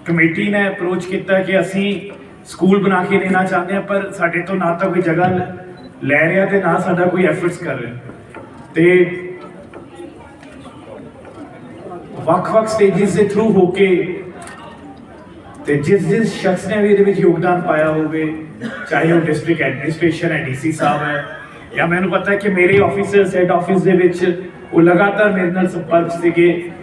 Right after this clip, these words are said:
ਉਹਨੇ ਵੀ ਬਹੁਤ ਮਿਹਨਤ ਕੀਤੀ ਹੈ ਤੇ ਆਪ ਸਭ ਨੇ ਇੱਕ ਬਹੁਤ ਚੰਗਾ ਕੰਮ ਕੀਤਾ। ਤੇ ਮੈਂ ਖਾਸ ਕਰਕੇ ਗੁਰਦੁਆਰਾ ਕਮੇਟੀ ਨੂੰ ਵਧਾਈ ਦਊਂਗਾ,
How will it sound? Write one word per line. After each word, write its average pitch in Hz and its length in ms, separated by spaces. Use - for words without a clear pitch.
ਉਹਨੇ 226 180
ਵੀ 247 100
ਬਹੁਤ 190 320
ਮਿਹਨਤ 175 280
ਕੀਤੀ 165 400
ਹੈ 165 240
ਤੇ 165 100
ਆਪ 156 200
ਸਭ 202 240
ਨੇ 202 80
ਇੱਕ 185 200
ਬਹੁਤ 196 260
ਚੰਗਾ 180 280
ਕੰਮ 175 240
ਕੀਤਾ। 165 300
ਤੇ 180 200
ਮੈਂ 170 220
ਖਾਸ 156 280
ਕਰਕੇ 180 480
ਗੁਰਦੁਆਰਾ 180 440
ਕਮੇਟੀ 180 360
ਨੂੰ 185 160
ਵਧਾਈ 165 340
ਦਊਂਗਾ, 170 640